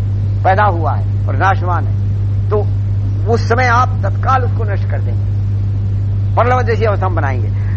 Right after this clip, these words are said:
तो प्रलय जैसी अवस्था बनाएंगे तो फिर आपको प्रभावित बिल्कुल नहीं करेगा, उसका अभाव जैसा हो जाएगा। यदि नहीं बना पाएंगे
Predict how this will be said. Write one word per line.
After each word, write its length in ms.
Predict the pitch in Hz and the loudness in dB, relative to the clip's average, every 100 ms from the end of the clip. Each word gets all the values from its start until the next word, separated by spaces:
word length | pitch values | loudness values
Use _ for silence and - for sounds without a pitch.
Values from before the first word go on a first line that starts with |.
| - | 0
तो 80 | - | 0
प्रलय 400 | 202 - 196 247 | 0 0 2 2
जैसी 200 | 247 214 | 2 2
अवस्था 300 | 240 226 220 | 2 2 0
बनाएंगे 360 | 214 214 214 214 | 0 0 0 0
तो 120 | 226 | 0
फिर 240 | 208 214 | 0 0
आपको 520 | 220 - 185 196 - 202 | 0 0 0 0 0 0
प्रभावित 480 | - 180 165 180 | 0 0 0 0
बिल्कुल 360 | - - - - | -2 -2 -2 0
नहीं 120 | 165 | 0
करेगा, 260 | 160 175 208 | 0 2 2
उसका 200 | 202 202 | 0 2
अभाव 320 | 180 147 175 | 2 2 2
जैसा 180 | 170 151 | 0 0
हो 120 | 143 | 0
जाएगा। 280 | - - - - - - - 101 101 101 98 101 101 98 101 101 - - - - - - 196 | 0 -2 -2 -2 0 0 0 -2 0 0 0 0 0 0 0 0 0 0 0 0 0 0 2
यदि 140 | 226 | 2
नहीं 180 | 196 208 | 2 2
बना 220 | 220 233 | 2 2
पाएंगे 440 | 226 226 233 269 | 2 0 0 0